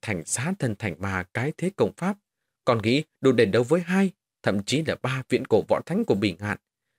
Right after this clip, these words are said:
cộng thêm một viễn cổ võ thánh nữa giúp đỡ, khẳng định nắm chắc phần thắng, ba người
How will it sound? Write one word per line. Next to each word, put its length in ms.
cộng 180
thêm 140
một 160
viễn 160
cổ 260
võ 160
thánh 260
nữa 220
giúp 200
đỡ, 240
khẳng 240
định 200
nắm 300
chắc 180
phần 220
thắng, 260
ba 260
người 260